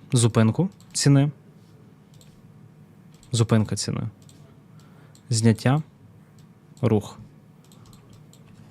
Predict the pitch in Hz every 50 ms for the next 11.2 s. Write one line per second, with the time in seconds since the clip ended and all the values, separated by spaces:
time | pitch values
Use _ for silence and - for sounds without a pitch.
0 | - - - - - - - - - - 120 113 - 127 - 123 113 117 117 113
1 | - - 117 120 139 156 151 131 117 117 127 131 - - - - - - - -
2 | - - - - - - - - - - 117 113 - - - - - 135 123 117
3 | 120 127 123 120 113 113 110 - - 113 101 110 107 107 110 110 123 135 - -
4 | - - - - - - - - - - - - - - - - - - - -
5 | 110 110 107 - - - - 104 107 107 104 107 101 101 104 107 107 117 127 -
6 | - 180 190 180 - 175 - - 180 175 175 - - 175 170 - - - - -
7 | - - - - - - - - - - - - - - - - - - - -
8 | - - - - - - - - - - - - - - - - - - - -
9 | 127 120 113 120 113 113 117 113 113 110 110 107 - - - 139 123 120 120 117
10 | 120 117 113 113 107 - - 110 110 107 - 104 104 107 - 110 - - 110 107
11 | 104 - - -